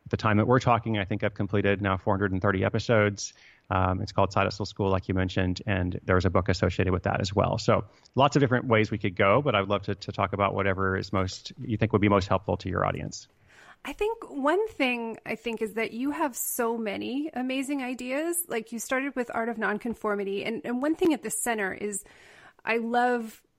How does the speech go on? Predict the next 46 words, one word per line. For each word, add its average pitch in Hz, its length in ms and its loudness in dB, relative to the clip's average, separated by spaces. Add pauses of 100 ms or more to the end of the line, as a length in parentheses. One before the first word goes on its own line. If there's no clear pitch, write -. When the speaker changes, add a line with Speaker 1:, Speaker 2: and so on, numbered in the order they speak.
(140)
Speaker 2:
everybody 240 400 -2
will 226 140 -2
have 247 340 -4
Chris's 233 400 -6
show 226 300 -4
notes. 208 360 -6
Um, 208 280 -4
in 247 100 -2
the 226 80 -4
show 233 180 -4
notes, 208 280 -6
we 226 100 -6
will 214 160 -4
have 208 480 -2
his - 320 -6
site, - 340 -4
which 226 200 -6
is 214 120 -8
a 208 60 -6
treasure 208 460 -4
trove - 500 -14 (120)
for 233 100 -6
your 208 180 -4
resources. 208 580 -6
Speaker 1:
Mm. - 60 -20
Speaker 2:
But 247 160 -4
one 330 160 4
thing 381 140 4
I 285 60 4
wanna 240 180 2
highlight 226 320 -4
is 208 180 -4 (140)
your 220 100 -4
philosophy, 202 720 -6
which - 160 -14
you 226 80 -12
talked - 260 -8
about, - 240 -10
Speaker 1:
Mm, 110 160 2
Speaker 2:
which 233 300 -2
Speaker 1:
sure. 95 220 -6 (180)
Speaker 2:
to 269 140 -2
me 330 260 6
is 226 160 -4
so 247 340 0
inspiring. 208 720 -4